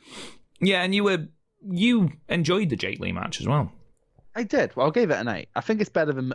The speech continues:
Speaker 2: anything, el-, m-, most things on TakeOver last night. So,
Speaker 1: I mean, you're wrong, but okay. Um, <sighs> looking down the card, there's no name that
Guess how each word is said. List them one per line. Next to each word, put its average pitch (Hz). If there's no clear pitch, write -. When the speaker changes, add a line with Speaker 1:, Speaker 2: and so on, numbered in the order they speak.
Speaker 2:
anything, 123
el-, 110
m-, 131
most 131
things 117
on 107
TakeOver 110
last 76
night. 85
So, 107
Speaker 1:
I 107
mean, 101
you're 95
wrong, 92
but 104
okay. 92
Um, 185
<sighs> -
looking 233
down 220
the 190
card, 98
there's 131
no 147
name 127
that 117